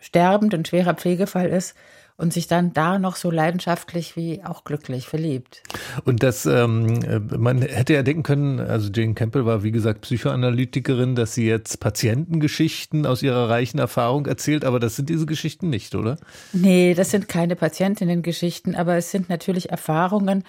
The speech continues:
Speaker 1: einer professionellen Zuhörerin, die da einfließen. Das ist wirklich eine Autorin, die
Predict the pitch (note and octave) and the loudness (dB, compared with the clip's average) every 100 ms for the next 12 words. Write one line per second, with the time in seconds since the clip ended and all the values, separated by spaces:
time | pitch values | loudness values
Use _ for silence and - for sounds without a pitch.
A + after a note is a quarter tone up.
0 | - - _ _ E3+ E3+ - F#3 G3+ F#3+ | -12 -20 _ _ 0 0 0 -2 0 0
1 | E3+ F3 F#3 F3 F#3 F#3 E3+ D#3 C#3+ C#3+ | 0 2 0 0 -2 2 2 2 -2 -2
2 | D3+ D3+ C#3+ C#3+ - C3 C#3 - B2+ D3 | -2 -2 -2 -4 -6 -6 -6 -6 -6 -8
3 | D#3+ _ _ _ _ _ _ _ _ D3+ | -12 _ _ _ _ _ _ _ _ -4
4 | F3 F#3 - _ _ - F#3 G#3+ - F3+ | -2 -4 -8 _ _ -4 0 0 4 4
5 | - F3+ F3+ G3+ G#3+ G3+ F#3+ | 4 2 2 4 4 2 0